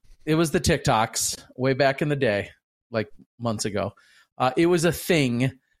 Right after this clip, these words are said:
where significant others would convince or trick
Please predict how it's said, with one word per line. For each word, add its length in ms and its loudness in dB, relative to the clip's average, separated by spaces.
where 220 2
significant 640 0
others 600 2
would 480 0
convince 540 0
or 80 0
trick 600 0